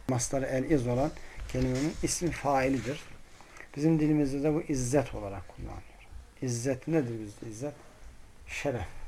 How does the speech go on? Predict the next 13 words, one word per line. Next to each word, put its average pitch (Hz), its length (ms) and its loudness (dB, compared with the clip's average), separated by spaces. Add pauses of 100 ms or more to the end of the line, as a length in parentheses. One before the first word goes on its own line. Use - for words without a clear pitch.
(680)
haysiyet, 113 680 -4
onur 120 240 2 (340)
manalarına. 95 760 -8 (320)
Arapçada 143 520 6
daha 143 180 6
geniş 135 360 2
manada 92 460 -6 (180)
kullanılıyor. 95 680 -8 (100)
El-aziz 123 580 2
demek 120 300 -4 (460)
kelime 131 340 0
manası 120 560 0
olarak 117 280 -2